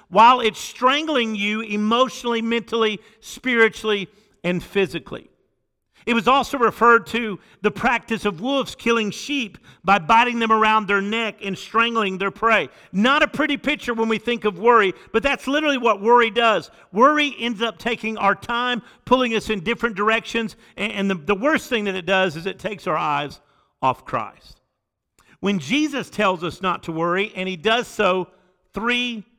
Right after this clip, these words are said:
times, I want you to understand when he does this in this passage,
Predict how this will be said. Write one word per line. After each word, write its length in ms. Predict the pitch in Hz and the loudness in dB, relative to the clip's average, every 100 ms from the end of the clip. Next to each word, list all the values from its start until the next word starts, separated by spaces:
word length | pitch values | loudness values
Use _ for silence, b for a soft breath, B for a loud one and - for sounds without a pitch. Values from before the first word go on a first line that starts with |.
| _ _ | _ _
times, 640 | - 220 190 143 - - - _ _ _ _ | -2 0 0 -6 -14 -20 -20 _ _ _ _
I 80 | 165 | -2
want 200 | 214 202 | 0 0
you 60 | 254 | 0
to 80 | |
understand 380 | 254 - 254 226 | -2 0 -2 0
when 100 | 208 | 0
he 80 | 208 | -2
does 320 | 160 247 277 | 0 2 2
this 220 | 226 214 | 0 -2
in 80 | 208 | -2
this 160 | 214 208 | -4 -4
passage, 520 | - 247 - 208 - | -6 -4 -2 -4 -6